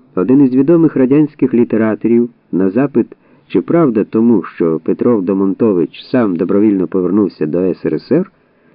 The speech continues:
відповів однозначно: "Хто б там вертався?".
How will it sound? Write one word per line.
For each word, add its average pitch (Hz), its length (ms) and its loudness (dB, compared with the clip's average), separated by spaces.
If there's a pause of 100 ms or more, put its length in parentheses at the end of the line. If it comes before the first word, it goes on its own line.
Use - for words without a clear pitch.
(200)
відповів 107 640 2
однозначно: 135 840 -2 (320)
"Хто - 400 -2
б 160 40 -4 (100)
там 143 280 0
вертався?". 107 800 -6